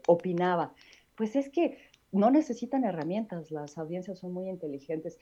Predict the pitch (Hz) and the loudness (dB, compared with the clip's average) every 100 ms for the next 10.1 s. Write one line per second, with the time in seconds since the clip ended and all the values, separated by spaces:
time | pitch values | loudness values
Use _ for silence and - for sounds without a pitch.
0 | - - 226 294 285 277 277 262 220 190 | -8 0 4 4 4 2 2 0 0 0
1 | - 254 247 214 175 165 165 185 180 - | 2 4 4 0 -4 -8 -6 -6 -6 -6
2 | 143 135 143 139 175 208 269 294 - _ | -8 -8 -8 -4 -2 -2 -2 -2 -4 _
3 | 165 180 226 226 214 180 160 - 147 170 | -6 -2 4 4 4 0 -6 -12 -8 -6
4 | 180 180 156 151 151 151 220 220 _ _ | -6 -8 -10 -6 -6 -4 -6 -8 _ _
5 | 220 214 214 226 220 220 262 269 269 254 | -2 2 2 2 0 2 2 2 0 -6
6 | 254 254 254 240 - _ - - 214 277 | 0 0 2 -2 -10 _ -6 2 2 2
7 | 277 254 262 254 240 240 226 226 220 214 | 2 2 4 2 2 -4 -4 -4 -2 -2
8 | 214 208 156 175 165 - _ _ _ 202 | -2 -4 -6 -6 -6 -8 _ _ _ -2
9 | 214 190 180 185 180 156 135 143 135 _ | 0 -2 -4 -2 0 -2 -6 -8 -10 _
10 | _ | _